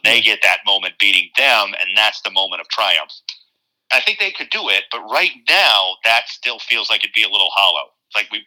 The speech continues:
Speaker 1: we want Sammy to have that moment over Roman.
Speaker 2: Well,
Speaker 1: I don't
Speaker 2: and
Speaker 1: think he's gonna have it, but, but it feels like that's what we want.
Speaker 2: Well, and the other piece of this,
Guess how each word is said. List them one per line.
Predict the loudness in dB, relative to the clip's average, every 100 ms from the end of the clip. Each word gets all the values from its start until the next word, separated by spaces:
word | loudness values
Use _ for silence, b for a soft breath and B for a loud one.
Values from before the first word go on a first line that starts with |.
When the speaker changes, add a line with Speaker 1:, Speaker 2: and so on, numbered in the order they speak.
| -8
Speaker 1:
we | -4
want | -4 -2
Sammy | 0 0 2
to | 2
have | 2 2 2
that | 0 0
moment | -2 -2
over | -4 -4
Roman. | -4 -4 -8 _ _ B B B B -10
Speaker 2:
Well, | -6 -4 0
Speaker 1:
I |
don't | 2
Speaker 2:
and | 2
Speaker 1:
think | 0
he's | 0 0
gonna | 2
have | 4 4 4
it, | 0 -4 _
but, | -4 -4 -6 -4
but | -4
it | -2
feels | -4 -2
like | -2
that's | -2 -4
what | -8
we | -12
want. | -14 -14 -14 -16 _ -8
Speaker 2:
Well, | -6
and | -6
the | -6 -4
other | -6
piece | -8 -8 -4 -4
of | -4
this, | -6 -6 -6 -10